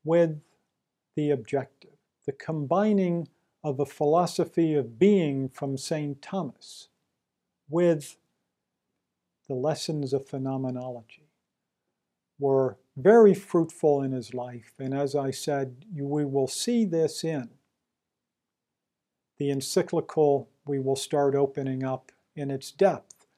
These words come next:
Redemptor Hominis. It is these combinations of faith and reason that I think are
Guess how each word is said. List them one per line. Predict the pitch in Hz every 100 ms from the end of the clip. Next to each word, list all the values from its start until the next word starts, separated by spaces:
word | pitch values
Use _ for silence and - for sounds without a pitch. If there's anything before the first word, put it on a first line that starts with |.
| _ _ _ 147
Redemptor | 135 139 143 139 - 135 123
Hominis. | 180 175 120 - - - - _ _ _ _ _ _
It | 147 139
is | 127 120
these | 175 214 202
combinations | - - 190 180 165 160 185 - 147 135 120
of | 127
faith | - - 156 147 -
and | 139 135
reason | 156 139 - _ _ _ _ _ _ _ _ _ _ _ _ _ _ _ _ _ _ _ _
that | 139 135 135 - -
I | 135
think | - 208 208 190 - _
are | 156 147 143